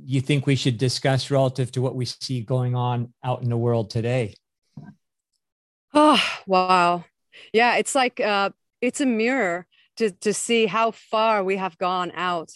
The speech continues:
Speaker 2: from, from the natural way and from truth. It's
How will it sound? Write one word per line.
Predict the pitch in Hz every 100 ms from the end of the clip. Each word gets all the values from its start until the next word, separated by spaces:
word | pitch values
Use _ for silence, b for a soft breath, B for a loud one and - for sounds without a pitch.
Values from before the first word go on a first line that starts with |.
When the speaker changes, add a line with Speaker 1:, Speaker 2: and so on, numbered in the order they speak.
| _
Speaker 2:
from, | - 196 165 160 165 b b b b _ _
from | - 190 165 - 175
the | 180
natural | 185 - 202 165
way | 180 196 175 170 _ _
and | 170 175 165
from | 180 165
truth. | - 233 262 165 - - _ b b _ _
It's | 175 - - - -